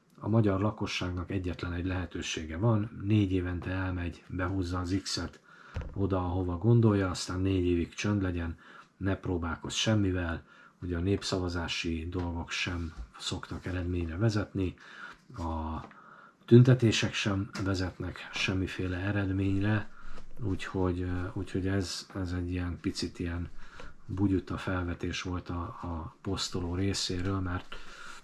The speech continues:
ő sincs tisztában a, a valósággal. No, hát ez egy külön, külön érdekes téma. Magyarországon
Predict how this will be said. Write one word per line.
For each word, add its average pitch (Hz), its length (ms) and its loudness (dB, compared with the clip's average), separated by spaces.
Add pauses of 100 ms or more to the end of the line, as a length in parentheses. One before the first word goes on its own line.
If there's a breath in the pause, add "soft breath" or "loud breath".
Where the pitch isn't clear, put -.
(160)
ő 95 140 2
sincs - 560 -4 (120)
tisztában 85 540 -2
a, 80 240 -4
a 87 80 -4
valósággal. 80 960 -4 (2250)
No, 131 440 6 (100)
hát 127 220 2
ez 98 120 0
egy 95 220 -2
külön, 90 340 2 (460 loud breath)
külön 107 580 2 (300)
érdekes 127 580 4
téma. 117 480 6 (140)
Magyarországon 98 960 2